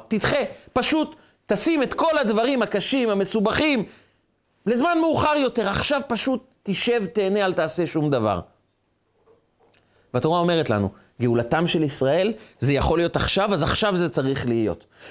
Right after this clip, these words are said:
משה רבנו בחר לדחות את זה למחר, כבדו ידיו. כי בא הקדוש ברוך הוא ואומר, מהות גאולתם של ישראל זה לנצל את ההזדמנות שעכשיו אני יכול לעשות אותה, ואם עכשיו אני יכול לעשות אותה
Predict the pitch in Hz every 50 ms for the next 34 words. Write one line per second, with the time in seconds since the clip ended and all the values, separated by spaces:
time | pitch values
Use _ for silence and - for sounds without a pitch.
0 | - - - - 262 262 269 262 277 269 285 240 233 226 233 254 254 254 196 -
1 | - - - 262 - 277 233 185 220 240 240 233 220 208 180 180 - 240 247 269
2 | 262 240 214 - - - 220 214 175 175 165 156 160 247 277 294 277 262 240 196
3 | 180 214 240 247 240 226 190 143 101 92 - _ _ _ _ _ _ _ _ _
4 | _ _ _ _ _ _ _ - - 214 208 170 165 247 269 294 302 285 285 269
5 | 254 220 269 294 294 240 254 285 247 233 269 262 240 254 247 240 233 247 285 285
6 | 277 269 254 240 220 233 294 330 - - 202 240 262 254 247 240 226 226 - 262
7 | 269 269 262 - 254 233 233 220 - - 214 208 196 233 277 302 330 339 320 -
8 | - - - _ - - 135 175 233 240 240 233 226 220 214 - - - 277 311
9 | 302 294 285 294 262 240 233 214 170 160 214 226 254 294 220 - - 247 214 -
10 | 131 - - 302 311 277 285 254 247 233 220 - - 226 233 220 196 185 170 -
11 | 226 220 190 202 190 196 - - 262 277 - - - - - 151 208 277 277 254
12 | - - - - 320 330 349 311 277 247 233 220 175 - - 214 214 202 190 185
13 | - - 196 175 185 180 180 - 220 233